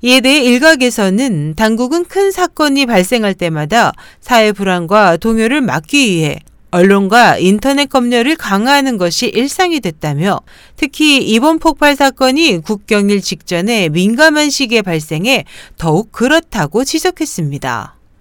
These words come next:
중국 광시자치구 류저우시에서는 최근 이틀간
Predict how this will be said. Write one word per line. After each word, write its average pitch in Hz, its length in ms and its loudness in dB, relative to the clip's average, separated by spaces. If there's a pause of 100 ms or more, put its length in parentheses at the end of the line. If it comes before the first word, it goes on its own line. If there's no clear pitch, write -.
(720)
중국 269 380 0
광시자치구 262 1080 0
류저우시에서는 226 1300 -2
최근 294 380 -2
이틀간 190 760 -2